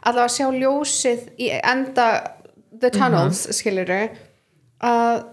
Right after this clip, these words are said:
Speaker 1: þá einhvern veginn svona getur maður horft tilbaka og hugsa bara, ok, þú veist, ég gerði þetta vel.
Speaker 2: Nákvæmlega, hugsa, þú veist, af því að ég hugsa þetta rosalega mikið á þessu tímabili, allt lífið er í tímabilum,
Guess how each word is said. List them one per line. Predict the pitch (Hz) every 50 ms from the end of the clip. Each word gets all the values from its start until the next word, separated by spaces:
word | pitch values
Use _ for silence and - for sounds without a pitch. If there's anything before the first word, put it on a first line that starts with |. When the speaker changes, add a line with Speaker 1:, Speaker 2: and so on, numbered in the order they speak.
| - _ _
Speaker 1:
þá | - - 269
einhvern | 262 269 269 277 269 254
veginn | 262 254 254
svona | 254 262 262 254
getur | 262 262 254 254
maður | 254 240
horft | 277 285 277 - -
tilbaka | 269 - 262 269 294 294 285 - 277
og | 262
hugsa | 269 285 277 - 262 233
bara, | 240 233 233
ok, | 247 - - 262
þú | 254 - 254
veist, | 247 - -
ég | - 226 -
gerði | - 247 269 330
þetta | 320 262 240 220
vel. | 240 262 294 349 359 - - - - - - - - -
Speaker 2:
Nákvæmlega, | 247 226 240 233 - 208 208 - - 196
hugsa, | 254 269 269 - - 294 254 240
þú | -
veist, | 233 226 - -
af | 220 -
því | 240
að | 233 233 233
ég | 240 254 254 - - 208 240
hugsa | 269 - - 247 240
þetta | - 247
rosalega | 247 240 240 240 233 226
mikið | 233 220 220 226
á | 220
þessu | 214 208 -
tímabili, | 226 208 190 - 175 175 180 - 208 - _ _ _ - -
allt | 262 269 - - -
lífið | 269 262 262 277 277 254 262 240
er | 247 247 254
í | 247
tímabilum, | 247 - 254 233 185 151 143 143 135 135